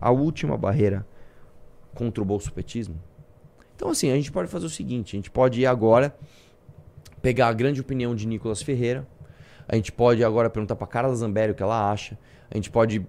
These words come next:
ver se o mito tem algo a declarar sobre isso, né? E ficar idolatrando esses caras, que é o que sobra. A gente vai ficar nisso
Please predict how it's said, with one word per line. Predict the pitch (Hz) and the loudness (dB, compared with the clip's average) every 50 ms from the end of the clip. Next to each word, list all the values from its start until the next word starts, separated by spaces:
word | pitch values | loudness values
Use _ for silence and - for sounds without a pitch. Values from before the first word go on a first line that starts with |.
| - - | -8 -10
ver | 107 95 127 143 | 0 2 2 2
se | 139 - - 135 | 2 0 -2 -2
o | |
mito | 123 127 143 135 - - | 0 0 0 -2 -4 -4
tem | - 135 | -2 0
algo | 127 123 127 117 | 0 2 2 2
a | 113 | 0
declarar | 107 101 - 110 101 95 101 104 101 | 0 -2 -2 -2 0 2 2 0 0
sobre | - - 95 87 90 110 | -2 -6 -6 -4 -2 -2
isso, | 120 135 127 - - 87 | -2 -4 -6 -8 -8 -6
né? | 90 90 98 107 123 123 110 | -2 -2 0 0 -2 -2 -2
E | 82 110 113 | -4 -6 -4
ficar | 113 143 139 - 151 156 | -4 -6 -4 -2 -4 -2
idolatrando | 151 160 165 160 160 170 165 | 0 0 0 0 -2 -4 -6
esses | 160 - - - | -6 -8 -12 -8
caras, | - - - - - - - - - - - - - - - - - - - - - | -4 -2 -2 -2 -2 -4 -8 -12 -14 -16 -20 -20 -20 -20 -20 -20 -20 -20 -20 -20 -10
que | - - | -4 -2
é | 110 | -2
o | 104 | -2
que | - | -2
sobra. | - - 156 131 98 90 87 - - - - - - - - - - | -4 -2 -2 -2 -2 -2 -4 -8 -10 -18 -20 -20 -20 -20 -20 -18 -10
A | - | -6
gente | 120 107 | -2 -2
vai | 113 | -2
ficar | - - 147 156 | -2 -2 -4 -4
nisso | 160 135 - - - - - | -2 -4 -6 -8 -12 -16 -18